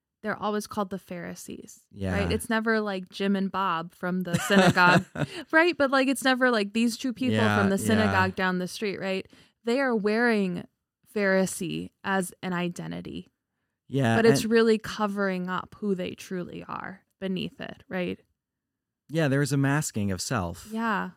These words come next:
Speaker 1: yeah.
Speaker 2: And
Speaker 1: And they're all doing it, right?
Speaker 2: Yeah,
Speaker 1: They've learned
Speaker 2: it's an
Speaker 1: that
Speaker 2: i-,
Speaker 1: it's the way.
Speaker 2: Well, and,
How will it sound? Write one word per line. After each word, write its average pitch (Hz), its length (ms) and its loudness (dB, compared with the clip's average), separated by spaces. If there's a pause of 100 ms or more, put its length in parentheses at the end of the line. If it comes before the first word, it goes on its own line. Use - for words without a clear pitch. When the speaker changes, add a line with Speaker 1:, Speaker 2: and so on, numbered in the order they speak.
(140)
Speaker 1:
yeah. 208 260 -8
Speaker 2:
And 233 260 2
Speaker 1:
And 226 220 6
they're 226 180 4
all 214 220 4
doing 196 400 -2
it, 147 180 -12 (280)
right? 185 280 -6 (540)
Speaker 2:
Yeah, 139 280 2
Speaker 1:
They've 101 80 0
learned 226 160 4
Speaker 2:
it's 220 100 4
an 131 80 2
Speaker 1:
that - 100 6
Speaker 2:
i-, - 60 6
Speaker 1:
it's - 180 -2
the 196 140 2
way. 180 480 -6 (580)
Speaker 2:
Well, 170 180 2
and, 156 320 0